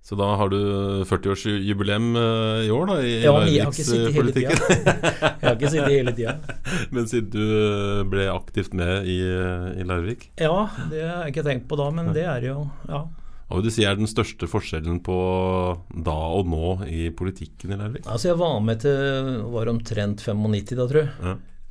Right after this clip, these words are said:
Speaker 2: Eh, husker jeg ikke helt valgrekkefølgen der. Og så var jeg litt innom sånn rundt to tusen og en, to, tre. Og så kom jeg med nå igjen da, i to tusen og femten. Så f-, ja, forskjellen. Det, vi,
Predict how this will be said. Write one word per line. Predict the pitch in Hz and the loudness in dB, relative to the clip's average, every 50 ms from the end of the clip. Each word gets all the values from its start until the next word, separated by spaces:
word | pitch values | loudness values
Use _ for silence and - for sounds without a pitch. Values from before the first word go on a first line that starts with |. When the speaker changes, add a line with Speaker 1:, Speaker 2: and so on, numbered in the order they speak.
| - - - | -14 -14 -12
Speaker 2:
Eh, | - 123 123 123 120 110 | -10 -8 -8 -6 -6 -6
husker | 110 110 110 113 | -6 -6 -6 -6
jeg | 110 110 | -6 -4
ikke | 117 107 | -4 -2
helt | 110 110 110 - | -2 -2 -2 -4
valgrekkefølgen | 123 113 107 107 110 107 110 110 107 - 107 123 123 127 127 139 160 | -2 -2 -2 0 0 0 -2 -2 -4 -4 -2 0 0 2 2 2 0
der. | 180 165 175 - - - - - - - | -2 -4 -6 -12 -18 -20 -20 -20 -16 -10
Og | - 123 104 | -8 -6 -4
så | 120 | -2
var | 117 117 117 | 0 0 0
jeg | |
litt | 117 117 113 - | 0 -2 -4 -4
innom | - 120 113 110 110 113 117 117 | -2 -2 0 0 0 0 -2 -2
sånn | 120 123 113 113 110 110 | -2 -2 -2 -2 -2 -2
rundt | 110 110 110 107 | 0 -2 -2 -2
to | 110 - 110 110 | -4 -6 -8 -8
tusen | 110 - 110 107 104 - - 117 117 | -6 -6 -6 -6 -6 -6 -4 -4 -4
og | 113 113 113 117 | -2 -2 -2 -2
en, | 117 113 113 110 107 | -2 -2 -4 -4 -4
to, | 110 117 117 | -4 -4 -4
tre. | 110 123 131 147 170 175 170 - - - - | -2 0 0 0 0 -2 -6 -12 -20 -16 -10
Og | - 113 | -8 -6
så | 127 | -2
kom | - 139 139 | 0 2 2
jeg | 143 139 123 - - | 4 2 2 0 0
med | - 127 113 107 110 117 120 | 0 0 2 2 2 2 2
nå | 120 113 110 117 117 | 0 0 0 0 2
igjen | 120 127 135 139 | 0 0 0 0
da, | 131 117 110 | 0 0 -2
i | 117 120 120 117 117 117 120 117 113 | -2 -2 -2 -2 -2 -2 -4 -4 -6
to | - 117 113 | -8 -10 -8
tusen | 113 110 123 | -6 -6 -4
og | 120 | -2
femten. | - 123 107 104 - - 160 160 - - - - - - - - - - - - - - - - - - - - - - - | -2 -2 -2 -2 -2 -2 -2 -2 -2 -4 -8 -14 -16 -18 -20 -20 -20 -20 -20 -20 -20 -20 -20 -20 -20 -20 -20 -20 -20 -20 -20
Så | - - - - 120 110 101 | -20 -16 -12 -8 -6 -6 -6
f-, | - - - - - - - - - | -8 -12 -14 -14 -16 -16 -16 -14 -12
ja, | - - - | -12 -12 -12
forskjellen. | - - - - - - - - 110 98 110 131 165 165 123 - - - - - - - - - - - - - - - - - - - - | -14 -14 -10 -8 -6 -4 -4 -4 -4 -2 -2 0 0 0 -2 -4 -6 -12 -16 -18 -20 -20 -20 -20 -20 -20 -20 -20 -20 -20 -20 -20 -20 -20 -18
Det, | - - 143 135 113 110 110 113 110 107 107 101 - 95 107 | -16 -14 -12 -10 -8 -6 -6 -6 -4 -4 -6 -6 -8 -8 -8
vi, | 113 117 | -6 -6